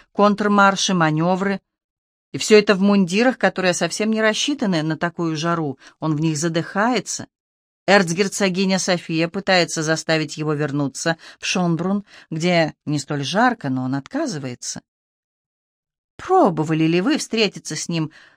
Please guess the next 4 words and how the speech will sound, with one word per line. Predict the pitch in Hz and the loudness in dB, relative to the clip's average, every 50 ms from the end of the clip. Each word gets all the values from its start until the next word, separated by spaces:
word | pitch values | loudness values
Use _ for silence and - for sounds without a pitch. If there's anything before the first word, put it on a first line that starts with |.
| _ _ _ | _ _ _
как | - 180 160 156 _ | -2 -2 -2 0 _
мы | 170 165 156 | -6 -6 -4
просили?» | - 175 175 170 170 - - 143 131 120 - - _ _ _ _ _ _ _ _ _ _ _ _ _ _ _ _ _ _ _ _ _ _ _ _ | -4 -4 -4 -4 -4 -6 -6 -6 -8 -8 -8 -12 _ _ _ _ _ _ _ _ _ _ _ _ _ _ _ _ _ _ _ _ _ _ _ _
Конечно. | - 190 175 175 170 156 147 143 139 - - - 170 175 190 | 0 2 4 4 4 2 2 0 -2 -4 -4 -4 -4 -4 -4